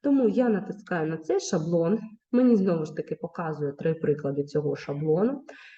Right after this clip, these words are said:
як він виглядає, можу спробувати зіграти в гру якусь. Отже, і я хочу створити свою вправу.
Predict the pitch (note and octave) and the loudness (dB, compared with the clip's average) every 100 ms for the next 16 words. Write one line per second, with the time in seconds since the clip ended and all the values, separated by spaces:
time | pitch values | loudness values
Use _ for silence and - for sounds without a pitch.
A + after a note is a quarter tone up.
0 | - F#3+ F#3+ D3+ C#3+ C#3 D3 F#3 C4 A#3+ | -4 -2 0 -2 -2 -4 0 2 4 4
1 | F#3 D3+ - - D3 C#3+ C#3+ - - D3 | 2 0 -8 -4 -2 -2 -6 -8 -10 -10
2 | D3 D3 D3+ C#3+ C#3+ E3+ F#3+ C#4 C4 - | -8 -8 -6 -6 -4 0 2 2 -2 -12
3 | - - _ - G#3 G3 - G3 F#3 - | -20 -20 _ 0 0 0 0 -2 -2 -6
4 | - - - - F3+ E3+ E3+ E3 - - | -16 -20 -10 0 2 2 0 0 0 0
5 | C4+ D#4 E4 - - F#3+ A3 A#3 A#3 A3 | 4 4 4 2 2 4 4 4 2 2
6 | G#3 G#3 F#3 - E3+ F3+ G3 F#3 - - | 2 2 0 -6 -2 0 0 -2 -8 -2
7 | F#3+ F#3+ F3+ - D#3+ C#3 B2+ | 0 2 0 -4 -10 -8 -10